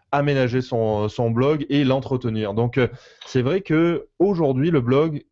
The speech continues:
est dans une stratégie de, de contenu, de communication et de, de marketing. Euh, c'est devenu un, comme un basique. On parle même presque plus de blog, on parle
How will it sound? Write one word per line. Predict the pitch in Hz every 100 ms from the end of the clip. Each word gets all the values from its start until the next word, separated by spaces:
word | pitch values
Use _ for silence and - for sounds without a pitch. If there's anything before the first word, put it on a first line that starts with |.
| _
est | 143
dans | 147 139
une | 127
stratégie | 123 127 120 113 139
de, | 120 113
de | 104 104 104 95
contenu, | 143 131 127 143
de | 117
communication | 101 135 135 123 123 113 131 131
et | 120 107
de, | 107 104
de | 101
marketing. | 107 127 - 120 151 165 151 - - - _
Euh, | 110 104 101 95
c'est | 113 - - 120
devenu | 113 123 156 160
un, | 101 117 107 107
comme | 104 160 156 127 123 _ _ -
un | 110
basique. | 107 123 113 170 - _ _ _
On | 123
parle | 160 160
même | 139 185 175
presque | - 160 - 127
plus | 139 131
de |
blog, | 104 127 139
on | 104
parle | 104 123